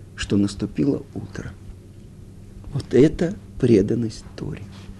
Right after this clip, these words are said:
И ещё одну историю и, э, э, Рав Нисима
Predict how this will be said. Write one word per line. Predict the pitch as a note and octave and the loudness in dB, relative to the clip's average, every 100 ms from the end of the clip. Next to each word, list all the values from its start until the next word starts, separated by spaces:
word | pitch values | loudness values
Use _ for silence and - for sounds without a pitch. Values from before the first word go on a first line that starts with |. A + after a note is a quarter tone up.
| - - - - - - - - - - - - | -16 -16 -18 -18 -18 -18 -18 -18 -18 -16 -4 6
И | A#2+ A2+ G#2+ G2+ G2 F#2+ - | 10 12 12 10 10 6 4
ещё | C3 - D#3 | 6 8 8
одну | B2 A#2 A2+ | 8 8 6
историю | - C#3+ D#3 C#3+ B2 | 6 6 8 8 8
и, | G2+ G#2 G#2 | 10 10 10
э, | G2+ G2+ G2 F#2+ - - - | 8 8 6 4 0 -6 4
э, | G2 F2+ F2+ F#2+ | 6 6 6 6
Рав | A2+ A#2 | 8 8
Нисима | C3 B2+ A2 G#2 G2 | 8 6 6 6 6